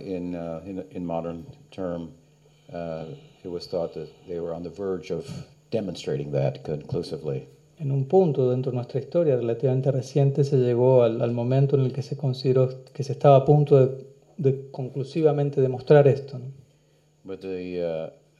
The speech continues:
Speaker 1: the theory of biogenesis or chemical evolution has been more or less shelved.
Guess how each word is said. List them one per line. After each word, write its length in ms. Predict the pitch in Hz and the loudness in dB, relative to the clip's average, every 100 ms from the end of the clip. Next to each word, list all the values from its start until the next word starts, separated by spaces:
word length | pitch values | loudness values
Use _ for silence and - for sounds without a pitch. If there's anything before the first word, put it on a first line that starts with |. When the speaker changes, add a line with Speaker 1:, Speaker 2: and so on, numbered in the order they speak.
| _ - | _ -18
Speaker 1:
the 120 | 90 | -18
theory 400 | 87 107 107 95 | -12 -8 -6 -4
of 100 | 85 82 - _ _ _ - | -6 -10 -20 _ _ _ -6
biogenesis 760 | 85 87 85 87 85 85 - | -4 -4 -4 -8 -10 -12 -10
or 140 | 78 73 | -10 -10
chemical 400 | 90 85 82 82 | -12 -10 -8 -8
evolution 500 | 78 82 80 80 71 | -6 -10 -10 -14 -16
has 160 | 82 78 | -16 -18
been 320 | - 80 78 73 _ _ _ _ _ | -16 -16 -16 -20 _ _ _ _ _
more 180 | 110 104 | -8 -4
or 40 | |
less 340 | 92 82 - - _ _ _ _ _ _ _ _ _ - | -4 -4 -8 -20 _ _ _ _ _ _ _ _ _ -20
shelved. 680 | - 110 80 67 67 - | -10 -8 -8 -10 -14 -20